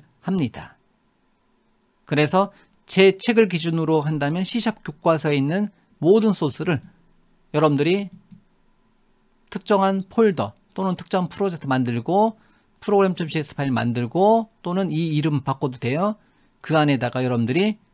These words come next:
요만큼 코드 작성하고 여기 안에 있는 코드를 하나씩 하나씩 눈으로 보지 마시고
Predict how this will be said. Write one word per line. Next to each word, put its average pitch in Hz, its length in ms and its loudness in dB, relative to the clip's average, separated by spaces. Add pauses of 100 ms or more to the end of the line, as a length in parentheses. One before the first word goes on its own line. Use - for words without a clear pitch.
(440)
요만큼 156 520 2
코드 151 260 -6
작성하고 170 920 0 (420)
여기 160 260 4
안에 156 140 4
있는 147 160 2
코드를 135 540 -2 (340)
하나씩 160 680 -2
하나씩 147 500 -4 (260)
눈으로 160 380 4
보지 135 220 0
마시고 135 640 0